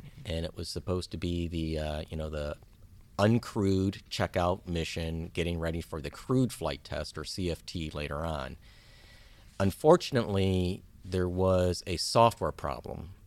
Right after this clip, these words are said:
that occurred very early in the mission, and basically what that problem was is,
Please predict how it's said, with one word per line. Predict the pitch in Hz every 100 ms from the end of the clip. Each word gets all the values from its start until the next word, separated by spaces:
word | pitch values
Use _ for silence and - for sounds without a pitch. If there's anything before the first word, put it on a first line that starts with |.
| -
that | 90 80 -
occurred | 85 - 95 82
very | 80 98 101 104
early | - 87 85
in | 82
the | 78
mission, | 73 71 - 78 -
and | 82
basically | 104 117 - - 98 87
what | 85 82
that | 85 82 -
problem | 98 90 80 76
was | 69 69 69 - - - - - - - -
is, | 92 82 80 -